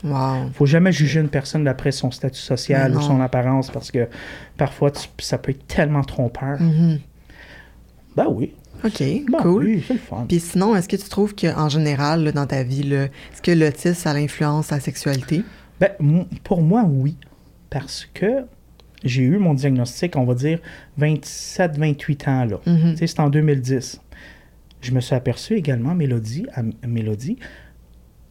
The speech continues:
Speaker 2: en prenant de l'âge, parfois, tu peux avoir des nouveaux comportements qui vont sortir en toi,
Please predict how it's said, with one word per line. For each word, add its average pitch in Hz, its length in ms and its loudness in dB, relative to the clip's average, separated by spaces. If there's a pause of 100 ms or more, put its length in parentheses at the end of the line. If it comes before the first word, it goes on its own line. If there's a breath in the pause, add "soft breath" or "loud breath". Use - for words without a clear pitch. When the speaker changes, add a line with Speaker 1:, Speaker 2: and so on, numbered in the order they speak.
(100)
Speaker 2:
en 127 100 0
prenant 135 360 0
de 151 120 0
l'âge, 143 560 -6
parfois, 151 540 -4 (760)
tu - 140 -16
peux 254 220 2
avoir 175 240 0
des 147 100 0
nouveaux 135 260 0
comportements 170 640 0
qui 175 140 -6
vont 131 140 0
sortir 147 420 -4
en 127 100 0
toi, - 260 -8